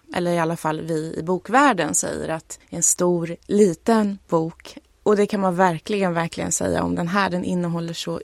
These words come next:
enormt mycket, samtidigt som man läser den lekande lätt. Jag tror att det är det som gör Marie så unik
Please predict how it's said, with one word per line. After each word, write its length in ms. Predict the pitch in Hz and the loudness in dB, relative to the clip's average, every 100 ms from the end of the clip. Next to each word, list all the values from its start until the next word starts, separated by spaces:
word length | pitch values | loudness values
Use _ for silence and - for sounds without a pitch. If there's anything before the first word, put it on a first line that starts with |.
| - | -8
enormt 920 | 185 185 202 254 311 311 240 - - - | -4 0 4 6 8 8 6 2 -16 -14
mycket, 380 | - 180 - - 214 - _ _ | -8 -8 -4 -4 -4 -8 _ _
samtidigt 680 | - 190 160 165 165 170 - | 0 0 0 -4 -4 -6 -4
som 240 | 151 156 | -2 0
man 340 | 156 156 165 - _ _ | 2 0 -2 -8 _ _
läser 560 | 185 180 170 - - | 2 4 4 0 -4
den 260 | - 180 180 - _ | -2 -2 -4 -12 _
lekande 680 | 185 175 - 165 160 165 - | -2 -2 -4 -4 -4 -4 -4
lätt. 440 | - 196 - - - _ _ _ | -2 -4 -4 -16 -18 _ _ _
Jag 140 | 190 | -2
tror 120 | 202 | 2
att 100 | 190 | 2
det 80 | 175 | 0
är 200 | 170 185 | 2 2
det 60 | 190 | 2
som 460 | - 170 165 170 - _ | 0 0 -2 -6 -14 _
gör 360 | 196 190 233 220 | -2 4 4 4
Marie 380 | 180 170 165 165 | 0 0 -2 -2
så 220 | - 170 | -4 -2
unik 600 | 180 214 247 202 - - | 2 4 4 0 -6 -6